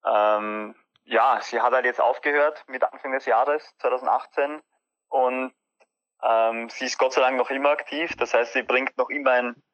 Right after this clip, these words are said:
ein Grundverständnis <laughs> für meine Verrücktheiten als Läufer, ähm, mit. Aber es ist natürlich so, also,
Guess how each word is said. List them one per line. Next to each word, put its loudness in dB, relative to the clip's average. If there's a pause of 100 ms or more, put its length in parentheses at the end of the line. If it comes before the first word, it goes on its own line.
(380)
ein -2
Grundverständnis 0 (280)
<laughs> -8
für 0
meine 2
Verrücktheiten 0
als 0
Läufer, 0 (480)
ähm, 0
mit. -4 (800)
Aber 4
es -2
ist -4
natürlich 0
so, 0
also, 0